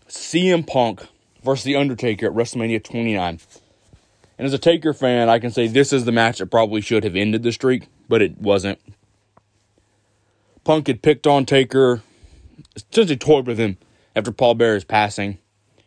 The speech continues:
Taker comes out on top of this match like he did forever until, unfortunately, the next year. Then we have Eddie Guerrero versus Rey Mysterio at WrestleMania twenty-one. <clears throat> Rey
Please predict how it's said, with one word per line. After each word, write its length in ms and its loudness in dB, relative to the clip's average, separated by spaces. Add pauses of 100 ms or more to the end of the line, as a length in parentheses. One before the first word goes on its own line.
(1400)
Taker 300 2
comes 180 0
out 140 4
on 140 -2
top 200 2
of 60 -6
this 160 0
match 260 0
like 140 0
he 100 -4
did 400 -4 (400)
forever 460 0
until, 520 -2 (360)
unfortunately, 500 -4
the 80 -6
next 260 -8
year. 120 -12 (1200)
Then 100 4
we 80 6
have 200 4
Eddie 200 0
Guerrero 340 6
versus 180 -8
Rey 160 4
Mysterio 680 2
at 60 -4
WrestleMania 500 -4
twenty-one. 720 -2
<clears throat> 1400 -20
Rey 380 2